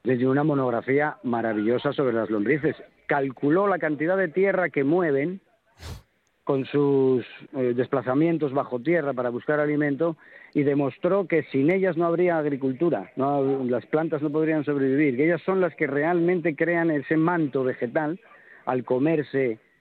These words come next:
los detritus y generan, eh, con sus heces, eh, sustancias que enriquecen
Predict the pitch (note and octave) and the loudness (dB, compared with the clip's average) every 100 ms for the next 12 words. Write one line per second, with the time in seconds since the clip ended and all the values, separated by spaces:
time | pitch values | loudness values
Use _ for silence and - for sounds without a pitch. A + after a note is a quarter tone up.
0 | - B2+ B2+ A#2+ A#2+ F3 F3+ D3 E3+ - | -4 -2 0 0 0 2 2 2 -2 -4
1 | - C#3+ - B2+ C3+ E3 D3+ E3+ - _ | -2 0 2 2 2 2 2 -2 -4 _
2 | - C3 B2 A#2 A#2+ A#2 C3 A#2+ F#3 E3+ | -10 -2 0 0 0 -2 -2 0 0 0
3 | D#3+ F#3 - - C3+ A#2 G#2 B2 - D3+ | -2 -4 -8 -8 -2 0 0 -4 -4 -8
4 | C#3+ E3+ E3+ - C#3 B2+ B2+ A2+ D#3+ - | -4 -2 -2 -2 -2 0 -2 0 -2 0
5 | D#3 E3+ | 0 0